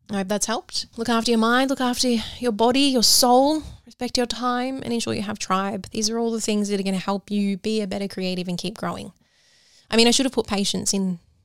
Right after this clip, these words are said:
into this thing. That is an important part of it, but that can just be tapped into mind, you know? You gotta learn it and meditate on it. And, you know, to be honest, patience, I don't have it.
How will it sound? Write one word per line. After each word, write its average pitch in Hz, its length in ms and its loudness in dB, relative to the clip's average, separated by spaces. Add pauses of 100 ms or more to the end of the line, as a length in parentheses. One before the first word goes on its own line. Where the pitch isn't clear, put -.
into 185 220 -2
this 196 120 -4
thing. 185 200 -4
That 190 120 0
is 196 120 2
an 180 100 0
important 175 320 -4
part 180 140 -2
of 180 80 -2
it, 196 80 -4
but 240 60 2
that 277 120 2
can 277 120 -4
just 247 180 0
be 208 100 -4
tapped - 300 -6
into 180 380 -2
mind, 175 340 -6
you 180 60 -4
know? 202 220 -2 (360)
You 190 160 -8
gotta 175 120 -2
learn 175 200 -4
it 214 160 -10 (120)
and 180 300 -10
meditate 185 420 -6
on 180 140 -4
it. 180 140 -4
And, 196 180 -6 (320)
you 285 60 -4
know, 294 100 0
to - 380 -8
be 320 60 4
honest, 311 260 2 (240)
patience, 240 420 -2
I - 80 -4
don't 196 160 -4
have 170 180 -8
it. - 200 -14